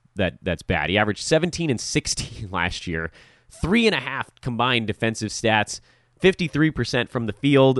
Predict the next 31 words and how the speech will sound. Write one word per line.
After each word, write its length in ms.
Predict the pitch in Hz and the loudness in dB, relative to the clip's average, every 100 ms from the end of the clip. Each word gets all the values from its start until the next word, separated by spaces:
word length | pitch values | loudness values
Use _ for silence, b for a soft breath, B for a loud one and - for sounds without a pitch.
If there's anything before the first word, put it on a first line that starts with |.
| - | 0
only 240 | 127 175 147 | -2 0 -2
two 180 | - 139 | -2 -2
point 280 | 135 117 | -2 -2
two 120 | - 113 | -4 -8
turnovers. 640 | - 143 139 127 131 120 | -6 -2 0 2 0 0
Yes, 280 | 113 131 - | 0 0 -2
the 80 | 113 | -6
free 180 | 135 | -4
throw 180 | 123 117 | -2 -2
percent 360 | 107 104 120 90 | -2 -4 -4 -4
was 120 | 90 | -8
clunky, 520 | - 151 156 160 156 b b b b - | -4 0 0 0 -4 b b b b -4
uh, 320 | 110 107 107 | 0 2 0
but 260 | 90 - 117 | -2 0 0
he's 140 | 117 | 4
out 200 | 143 190 | 4 4
there, 140 | 170 165 | 2 -2
he's 140 | 127 | -4
playing. 400 | - 139 143 110 | -2 2 2 2
He, 340 | 104 120 139 - | -2 -4 -6 -6
he, 220 | 147 185 | -6 -4
to 140 | - | -4
me, 180 | 147 151 | 0 0
is 140 | 117 | 0
a 20 | 110 | 0
much 260 | 123 - | -2 -2
better 220 | 110 101 | -2 -2
head-to-head 420 | 101 101 98 92 87 | -2 -4 -4 -6 -2
grab 280 | 101 90 | 0 0
than 160 | 82 87 | -2 -4
Roto, 360 | 104 113 101 | 0 2 2